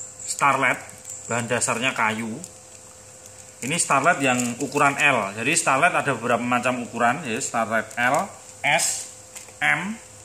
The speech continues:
seperti ini. Ingat ya, kita grosir, jadi cocok buat seller-seller toko pancing yang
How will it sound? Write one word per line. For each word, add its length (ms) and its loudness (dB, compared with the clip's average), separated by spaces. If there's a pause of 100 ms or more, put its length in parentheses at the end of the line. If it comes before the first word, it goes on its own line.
(500)
seperti 480 -4
ini. 160 -2 (1800)
Ingat 240 4
ya, 160 0
kita 240 2
grosir, 400 2
jadi 640 -4 (680)
cocok 480 2
buat 160 0
seller-seller 560 0
toko 240 -4
pancing 640 -2
yang 160 -2